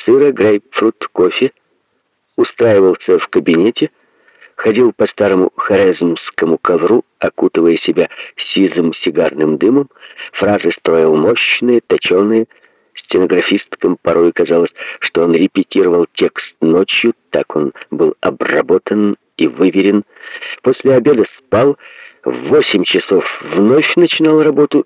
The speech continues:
и до полуночи. Семьдесят два года, юношеская неутомимость, спокойный юмор, твердая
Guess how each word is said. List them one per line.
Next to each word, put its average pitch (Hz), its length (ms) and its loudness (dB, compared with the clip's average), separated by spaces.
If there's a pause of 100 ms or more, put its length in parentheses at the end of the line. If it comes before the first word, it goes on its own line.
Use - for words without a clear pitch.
и 135 140 0
до 101 160 -2
полуночи. 65 760 -4 (960)
Семьдесят 127 880 -2
два - 320 -4
года, 135 460 0 (880)
юношеская - 920 -2
неутомимость, 107 920 2 (300)
спокойный 78 640 2
юмор, 151 540 0 (520)
твердая 92 640 0